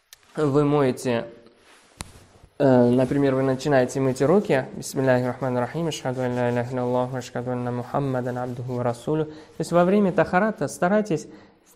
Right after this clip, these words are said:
все время тахарата только это и говорить. "Бисмиллахи рахмани рахим, ашхаду ан ла иляха илляллах, ва ашхаду анна Мухаммадан абдуху ва расулю".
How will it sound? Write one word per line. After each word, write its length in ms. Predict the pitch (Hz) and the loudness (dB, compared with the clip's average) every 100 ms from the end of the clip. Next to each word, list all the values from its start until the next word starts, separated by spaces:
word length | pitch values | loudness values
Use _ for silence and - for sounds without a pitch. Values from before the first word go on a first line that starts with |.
| _ | _
все 320 | - - 202 | -8 2 4
время 340 | 160 170 165 139 | 4 2 2 0
тахарата 540 | 139 - 156 165 156 | -2 0 0 0 -2
только 320 | - 185 180 | -2 -2 -2
это 200 | 151 - | -4 -4
и 40 | 127 | -4
говорить. 480 | 127 123 120 117 - _ _ _ _ _ _ _ _ _ | -2 -2 -2 -8 -14 _ _ _ _ _ _ _ _ _
"Бисмиллахи 480 | - - 151 151 139 | -14 -4 2 4 2
рахмани 400 | 131 120 135 127 | 0 -4 -4 -4
рахим, 420 | 120 - 190 190 190 | -4 -4 -2 -4 -6
ашхаду 380 | - - 160 135 | -8 -4 -2 0
ан 180 | 131 127 | -2 -2
ла 360 | 131 143 135 | 0 0 0
иляха 280 | 131 127 131 | -2 -4 -4
илляллах, 440 | 123 123 151 175 | -6 2 2 2
ва 100 | 135 | 0
ашхаду 340 | 127 - 131 127 | -8 -6 -6 -4
анна 220 | 127 127 | -4 -6
Мухаммадан 600 | 123 - 175 175 160 156 | -6 -2 0 0 -2 -4
абдуху 380 | 147 147 135 143 | -6 -6 -8 -6
ва 100 | 127 | -6
расулю". 400 | 117 - 120 | -6 -8 -12